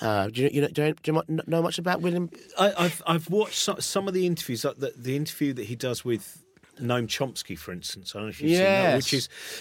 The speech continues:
Speaker 2: <clears throat> there's something, uh, there's someth-, a divide between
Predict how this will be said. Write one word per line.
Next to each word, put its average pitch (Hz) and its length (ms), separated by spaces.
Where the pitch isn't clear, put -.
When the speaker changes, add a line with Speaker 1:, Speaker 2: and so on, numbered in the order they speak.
Speaker 2:
<clears throat> 202 240
there's 156 220
something, 165 880
uh, 131 760
there's 160 220
someth-, 214 480
a 147 80
divide 123 880
between 98 760